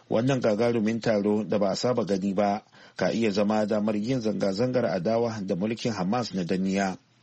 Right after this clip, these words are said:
Labaran na zuwa muku ne daga nan sashen Hausa na murya Amurka a birnin Washington D C. A jiya Asabar,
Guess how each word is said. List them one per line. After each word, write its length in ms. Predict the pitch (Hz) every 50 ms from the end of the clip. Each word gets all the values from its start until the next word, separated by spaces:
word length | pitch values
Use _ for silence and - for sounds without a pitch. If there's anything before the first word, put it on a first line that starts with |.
| _ _ _ _ _ _ - - - - -
Labaran 440 | 107 113 117 123 127 131 151 165 170
na 140 | 156 131 123
zuwa 260 | 131 151 147 135 120
muku 220 | 123 120 - 131
ne 140 | 113 117 113
daga 200 | 107 113 104 110
nan 120 | 123 139
sashen 360 | 127 - 135 127 127 - 135 110
Hausa 220 | 107 110 - -
na 80 | 117 117
murya 260 | 117 123 127 131 127 107
Amurka 360 | 104 110 110 107 - - 73
a 60 | 87
birnin 260 | 95 101 104 104 107 104
Washington 480 | 107 120 123 - 117 104 - 110 107 104
D 160 | 98 101 98
C. 360 | - - - 104 98 95 - _ _ _ _ _ _ _ _ _ _ _ _ _ _ - -
A 100 | - 110
jiya 200 | 117 151 180 165
Asabar, 320 | 156 - 156 151 156 156